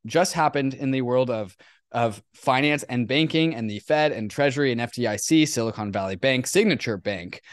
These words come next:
uh, S-, S-, Silvergate Bank, uh, the run on all of the banks, all of the, the mid to low tier banks, and the flight towards the big banks. And is this overall an attack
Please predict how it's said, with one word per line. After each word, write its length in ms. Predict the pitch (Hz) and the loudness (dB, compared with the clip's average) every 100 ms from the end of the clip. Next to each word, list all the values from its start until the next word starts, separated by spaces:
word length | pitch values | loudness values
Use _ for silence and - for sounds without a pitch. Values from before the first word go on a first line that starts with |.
| - - | -20 -6
uh, 420 | - 107 107 101 107 | 0 2 2 0 -4
S-, 180 | - - | -6 -6
S-, 240 | - - - | -6 -8 -6
Silvergate 640 | - 233 339 196 139 110 | 4 4 6 2 2 -2
Bank, 380 | 113 90 90 - | -4 -6 -8 -4
uh, 160 | 123 117 | 0 2
the 220 | 120 139 | 4 2
run 340 | 123 120 175 240 | 2 2 4 4
on 240 | 156 151 | 4 2
all 320 | 147 170 226 | 4 4 4
of 160 | 196 143 | 2 0
the 80 | 127 | -2
banks, 420 | 151 160 110 - | 0 -2 -4 -8
all 180 | 135 147 | -2 -2
of 100 | 135 | 0
the, 200 | 123 120 | -2 -2
the 120 | 123 | -2
mid 340 | 120 139 156 | 0 0 0
to 100 | 143 | -4
low 220 | 123 123 | -2 0
tier 240 | 120 120 113 | -2 -4 -6
banks, 420 | 107 123 113 107 | -2 -2 -2 -6
and 160 | 123 117 | -4 -2
the 120 | 110 | -2
flight 440 | - 127 127 123 | -2 0 0 -2
towards 500 | - 131 123 117 - - - _ _ | -8 -2 0 0 -6 -14 -20 _ _
the 100 | 135 | -2
big 240 | 117 165 131 | 2 2 2
banks. 360 | 98 92 - - | -6 -6 -8 -8
And 380 | 123 117 110 113 - | -4 -4 -4 -8 -6
is 240 | 117 147 147 | 2 2 2
this 260 | 160 135 - | 0 0 0
overall 580 | 131 131 127 113 110 - _ | -2 2 2 2 0 -4 _
an 80 | 131 | -8
attack 400 | 123 - 107 101 | -8 -2 -4 -2